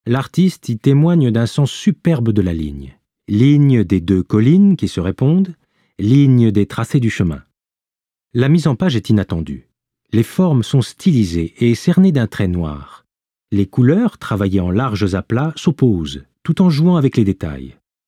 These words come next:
Le bleu du ciel répond au bleu du tablier de la paysanne, qui fait écho au bleu des montagnes qui ferment l'horizon. Le langage pictural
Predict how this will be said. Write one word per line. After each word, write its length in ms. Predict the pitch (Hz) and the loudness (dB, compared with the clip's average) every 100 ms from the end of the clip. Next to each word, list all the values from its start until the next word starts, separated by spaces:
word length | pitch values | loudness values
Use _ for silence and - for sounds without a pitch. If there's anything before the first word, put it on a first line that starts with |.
| _ _ _ - | _ _ _ -2
Le 160 | 107 98 | 0 2
bleu 240 | 110 139 | 4 4
du 100 | 120 | 2
ciel 540 | - 117 117 151 185 139 | -2 0 2 2 0 0
répond 500 | 143 143 147 170 190 | -2 0 2 2 2
au 100 | 143 | 0
bleu 340 | 117 123 202 | 2 4 4
du 120 | 175 165 | 2 0
tablier 460 | 156 123 123 123 | 0 2 2 2
de 80 | 113 | 2
la 80 | 107 | 0
paysanne, 720 | - 101 87 85 76 71 71 _ _ | 0 0 0 -4 -8 -10 -14 _ _
qui 120 | - 123 | -6 -2
fait 220 | 151 131 | 0 0
écho 340 | 110 113 147 - - | 0 0 0 -4 -2
au 100 | 147 | 2
bleu 220 | 120 147 | 4 4
des 120 | 127 | 4
montagnes 640 | 120 104 - 101 110 131 143 | 4 2 0 -2 0 0 0
qui 140 | - | -2
ferment 320 | 131 147 131 113 | -2 0 2 2
l'horizon. 420 | 92 82 76 65 _ _ _ _ _ _ _ _ - | 2 -2 -8 -14 _ _ _ _ _ _ _ _ 0
Le 120 | 123 | 2
langage 440 | 160 165 151 117 | 4 2 0 -2
pictural 720 | - 120 - 107 131 156 160 | -4 -4 -2 -2 0 0 -2